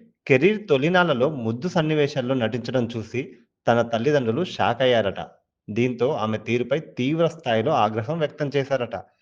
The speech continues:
అలాంటి సన్నివేశాల్లో నటించకూడదు అని కండిషన్స్ పెట్టారట.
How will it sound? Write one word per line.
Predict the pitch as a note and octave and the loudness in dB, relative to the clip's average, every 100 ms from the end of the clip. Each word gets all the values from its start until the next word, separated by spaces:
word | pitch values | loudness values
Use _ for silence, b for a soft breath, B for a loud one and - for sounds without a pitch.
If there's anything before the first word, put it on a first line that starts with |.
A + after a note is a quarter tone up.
| _ _ _ C3+ | _ _ _ 2
అలాంటి | D3+ E3+ D#3+ | 4 4 2
సన్నివేశాల్లో | D3 C3+ F3 E3+ D#3+ B2+ | 0 2 2 2 2 0
నటించకూడదు | E3+ A2+ A2+ D3+ D#3 - C#3+ C3 B2 | 0 0 0 -4 -4 0 2 4 2
అని | C3 | 0
కండిషన్స్ | G#3 - A2+ A2+ B2+ D3 - - | -2 0 2 2 0 -4 -6 -4
పెట్టారట. | B2+ C#3 A#2+ | 0 2 2